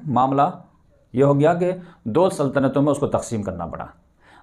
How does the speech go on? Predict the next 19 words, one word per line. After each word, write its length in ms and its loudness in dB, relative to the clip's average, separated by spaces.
मामीन, 460 2
मामून 420 2
को 80 2
दिया 180 4
मशरक़ी 380 0
हिस्सा, 320 2
जो 160 -4
उसका 180 0
ननिहाल 360 2
का 80 2
घराना 320 2
था, 120 0
खुरासान 460 2
का 60 2
हिस्सा, 360 -2
और 420 2
अमीन 300 0
को 120 2
दिया 360 2